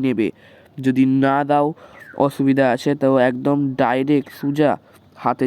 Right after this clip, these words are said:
যেন দিয়ে দেবে, হাতেতেই রাখবে একদম। তো এবার আমরা যাব, টিকিটটা আমরা দেয়া হয়ে গেছে আমাদের। তো এবার আমরা যাচ্ছি বড়মার কাছে সোজা।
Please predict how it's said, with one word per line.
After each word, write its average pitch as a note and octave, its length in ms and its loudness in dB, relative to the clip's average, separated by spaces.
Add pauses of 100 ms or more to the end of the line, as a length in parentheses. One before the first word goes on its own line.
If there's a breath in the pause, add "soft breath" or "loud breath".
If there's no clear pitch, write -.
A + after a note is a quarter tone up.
যেন B2 140 -2 (380)
দিয়ে C3 220 0
দেবে, A#2+ 140 -2 (160)
হাতেতেই D3 540 0
রাখবে B2 320 -4
একদম। A2+ 280 -6 (960 loud breath)
তো C#3+ 60 0 (100)
এবার C#3 240 2
আমরা C#3 180 0 (260)
যাব, C3+ 180 0 (340)
টিকিটটা C#3 400 -2
আমরা C3+ 200 0 (160)
দেয়া C3+ 180 0 (120)
হয়ে B2+ 240 -4
গেছে B2+ 200 -8 (100)
আমাদের। A#2 300 -8 (840 soft breath)
তো C3+ 80 2 (300)
এবার C3+ 200 0 (140)
আমরা B2+ 220 -4 (120)
যাচ্ছি B2+ 400 -8 (360)
বড়মার A2 420 -4
কাছে - 180 -14 (100)
সোজা। - 280 -14